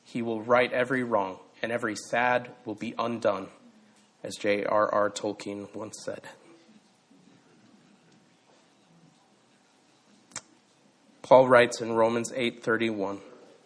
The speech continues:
"What then shall we say to these things? If God is for us, who can be against us?" Let's pray. Heavenly Father, we thank you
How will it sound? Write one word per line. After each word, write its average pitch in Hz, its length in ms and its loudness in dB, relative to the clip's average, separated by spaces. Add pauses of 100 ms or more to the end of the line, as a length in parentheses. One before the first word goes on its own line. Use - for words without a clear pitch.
(520)
"What 139 240 4
then 143 180 4
shall 117 220 2
we 110 100 2 (140)
say 120 160 2
to 127 120 -8
these 123 280 -4
things? 95 420 -6 (800)
If 113 240 -8
God 131 280 6
is 139 140 -2
for 104 280 0
us, - 320 -8 (440)
who 123 220 -4
can 123 240 -8
be 113 160 0
against 95 440 -6
us?" - 360 -14 (1000)
Let's 107 160 -8
pray. 98 280 -10 (3000)
Heavenly 175 380 8
Father, 139 420 8
we 127 100 4
thank 139 420 0
you 120 260 0